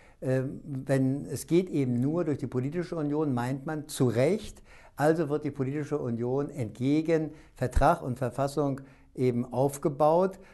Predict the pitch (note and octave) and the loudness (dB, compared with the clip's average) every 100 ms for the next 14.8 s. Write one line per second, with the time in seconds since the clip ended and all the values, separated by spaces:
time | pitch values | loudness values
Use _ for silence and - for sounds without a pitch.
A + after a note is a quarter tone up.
0 | - C#3 C#3+ C#3+ C3 C3+ C3+ D#3 D#3 C3 | -12 -4 0 2 0 -2 -2 -2 -2 0
1 | C3+ C#3+ F3+ F3+ E3+ D3 C#3+ A2+ C3+ C3 | 0 0 -2 -2 -2 2 0 0 -2 -2
2 | C3 A#2+ D3 D3+ - C#3 C#3 - - - | -4 -2 -2 -4 0 0 0 -4 -20 -10
3 | C3+ B2+ C#3+ D3 D#3+ B2 D3 - D#3 C#3+ | -4 2 4 4 2 2 0 2 0 2
4 | D3 C#3+ - - C3+ C#3+ C3+ C#3+ D3 D#3 | 0 -6 -20 -4 -2 0 0 0 0 -2
5 | - B2+ C#3 D#3+ - - - - D3 C#3+ | -4 0 2 2 -2 -18 -20 -8 -2 0
6 | C#3 C3 D3 D3+ C#3 D3+ D3+ D3+ D3+ C3 | 0 0 0 0 0 0 0 -2 -2 -2
7 | C3 C3+ C#3 C#3 - E3 D3 D3+ B2+ C3 | -2 0 0 -2 -6 -2 -2 -2 -6 -4
8 | B2 C3 C#3+ C#3 - - - B2+ C3+ B2+ | -4 -2 -4 -6 -14 -12 -4 2 2 4
9 | F#3 D#3 A2+ - - - - C3+ D3 D3 | 4 4 0 -6 -20 -10 0 2 2 0
10 | C#3+ C#3 C3+ B2+ D#3+ E3+ D3 D3+ C#3+ C#3+ | 2 2 2 0 -2 -2 -4 -2 -4 -4
11 | D3 - B2+ B2 - G#2 A2+ A#2 D3 E3+ | -8 -4 -4 -4 -8 -12 -10 -6 -2 -2
12 | E3+ E3 D3 - B2 - - - - - | 0 -2 -2 -2 -4 -4 -20 -20 -20 -20
13 | - A#2+ C#3+ D#3 - F#3 G#3+ A#3 - G#3 | -16 0 4 4 0 2 2 2 0 -2
14 | D#3 A2+ G2+ - F2 G2 - | -2 -6 -8 -14 -20 -20 -20